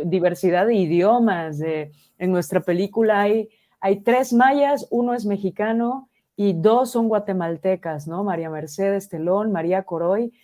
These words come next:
eh, Josué Meichi. Entonces, están todos estos rostros que forman parte de este universo que cuando te sientas a verla dices, "Hay representación". Alex Atuma, que es, es venezolano, que creció en Estados Unidos.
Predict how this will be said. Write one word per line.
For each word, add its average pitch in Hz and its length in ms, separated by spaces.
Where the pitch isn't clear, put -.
eh, 165 320
Josué 202 420
Meichi. 233 680
Entonces, 202 280
están 240 380
todos 320 320
estos 262 400
rostros 247 560
que 208 80
forman 226 560
parte 240 320
de 226 80
este 220 180
universo 196 500
que 190 100
cuando 165 280
te 165 100
sientas 233 380
a 190 80
verla 196 300
dices, 196 360
"Hay 196 120
representación". 175 1040
Alex 190 480
Atuma, 208 580
que 180 240
es, - 240
es - 360
venezolano, 190 840
que 156 120
creció 175 320
en 190 80
Estados 202 520
Unidos. 190 560